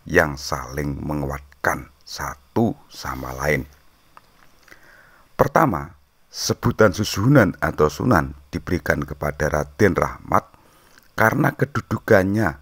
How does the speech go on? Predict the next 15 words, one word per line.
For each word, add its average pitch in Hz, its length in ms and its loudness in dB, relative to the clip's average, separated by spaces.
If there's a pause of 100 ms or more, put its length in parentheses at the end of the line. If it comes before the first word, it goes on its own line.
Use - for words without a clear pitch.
(260)
sebagai 85 560 0
raja 85 720 2
atau 78 320 2
bupati - 720 -6
di - 80 -8
Surabaya 69 800 0 (480)
yang 82 320 0
berkediaman 69 1040 -10
di 69 160 -16 (160)
Ampel, - 720 -8 (680)
sehingga 113 920 4 (400)
menjadi 107 520 2
susuhunan 90 1000 -2
atau 73 480 2
Sunan 67 560 -8